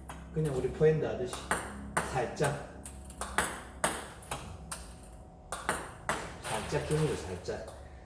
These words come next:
상대방이 치기 좋게 줘야 되겠죠. 상대방이 치기 좋게 줘야 공이 다시 또 좋게 넘어오면 똑같이 치죠. 근데 상대방은 아직도 이것도 공에 대한 감각도 별로 없고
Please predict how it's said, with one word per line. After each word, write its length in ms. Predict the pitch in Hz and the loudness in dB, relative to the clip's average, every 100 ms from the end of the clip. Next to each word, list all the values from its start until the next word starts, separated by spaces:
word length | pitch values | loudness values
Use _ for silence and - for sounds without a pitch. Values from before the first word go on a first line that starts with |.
| - | -14
상대방이 680 | - 151 165 170 190 190 170 | 0 6 8 10 10 8 6
치기 300 | - 226 214 | 6 6 6
좋게 260 | 170 - 120 | 6 6 4
줘야 140 | 107 | 4
되겠죠. 460 | 98 92 90 92 - - - - | 2 0 -2 -4 -10 -12 -16 -4
상대방이 540 | 165 175 202 208 185 | 2 8 8 10 8
치기 340 | - 226 202 202 | 6 2 4 6
좋게 340 | 180 175 185 | 6 6 6
줘야 360 | 170 185 180 156 | 8 8 8 8
공이 240 | 160 156 | 6 6
다시 300 | 147 143 139 | 4 2 0
또 100 | 135 | -2
좋게 320 | 131 131 156 | -2 2 4
넘어오면 720 | 143 143 135 131 147 170 190 - - - - | 4 4 2 2 2 2 0 -6 -16 -12 -2
똑같이 480 | 139 139 - - 120 | 0 2 2 2 2
치죠. 220 | 117 120 | 4 6
근데 440 | 175 160 - - - | 8 8 6 4 2
상대방은 560 | 175 175 196 196 185 | 4 8 8 8 6
아직도 360 | 185 185 - 156 | 6 6 6 4
이것도 400 | 151 185 175 156 | 8 6 6 6
공에 640 | 156 190 190 190 190 190 | 6 8 6 6 6 6
대한 180 | 160 156 | 6 6
감각도 460 | 143 165 170 - 143 | 6 4 4 4 6
별로 260 | 143 147 | 10 10
없고 600 | 139 - 147 139 143 - | 10 6 6 6 2 -4